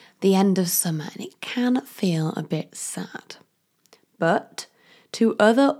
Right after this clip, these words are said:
autumn lovers like myself, this can mean the start of jumpers, boots, warm drinks, and multicoloured leaves. I absolutely love autumn. My birthday's in October, so it's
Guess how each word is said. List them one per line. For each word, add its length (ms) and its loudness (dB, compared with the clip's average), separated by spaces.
autumn 460 4
lovers 420 4
like 220 0
myself, 680 -2
this 200 2
can 360 -2
mean 240 2
the 80 2
start 640 -6
of 300 -8
jumpers, 840 2
boots, 840 -2
warm 340 6
drinks, 760 0
and 320 2
multicoloured 760 2
leaves. 600 -6
I 60 0
absolutely 460 -4
love 280 -6
autumn. 640 -4
My 80 -4
birthday's 420 -2
in 80 -6
October, 640 0
so 220 0
it's 120 -2